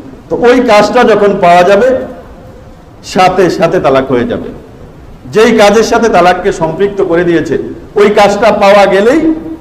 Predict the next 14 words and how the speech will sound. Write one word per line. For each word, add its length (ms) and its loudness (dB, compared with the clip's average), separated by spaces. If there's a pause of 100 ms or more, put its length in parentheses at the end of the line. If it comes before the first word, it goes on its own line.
(240)
স্ত্রী 260 -4
তালাক 300 0
হয়ে 140 0
যাবে, 240 -4 (160)
আর 120 0
ওই 100 0
কাজটা 320 0
যদি 240 0
পাওয়া 240 2
না 120 2
যায়, 160 0
তালাক 280 0
হবে 180 -2
না। 60 -10